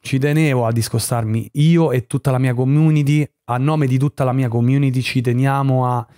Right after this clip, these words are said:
dissociarci da tutto quello che sta succedendo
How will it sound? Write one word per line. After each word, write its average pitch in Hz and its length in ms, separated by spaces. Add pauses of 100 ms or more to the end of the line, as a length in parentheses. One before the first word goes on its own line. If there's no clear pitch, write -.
(180)
dissociarci 127 1120
da 123 220
tutto 151 240
quello 143 260
che 123 300 (220)
sta - 240
succedendo 185 880